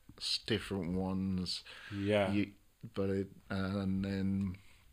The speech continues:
Speaker 2: There was lo-, there was loads of people, like, in a band dressed up as Spider-Man playing drums.
Speaker 1: On a float?
Speaker 2: No, no, actually a walking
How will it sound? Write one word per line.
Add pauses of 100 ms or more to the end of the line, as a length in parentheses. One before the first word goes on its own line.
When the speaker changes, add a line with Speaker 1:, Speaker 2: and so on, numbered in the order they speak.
(600)
Speaker 2:
There
was
lo-, (140)
there
was
loads
of
people, (100)
like,
in
a
band
dressed
up
as
Spider-Man (200)
playing
drums. (760)
Speaker 1:
On
a
float? (600)
Speaker 2:
No,
no,
actually
a
walking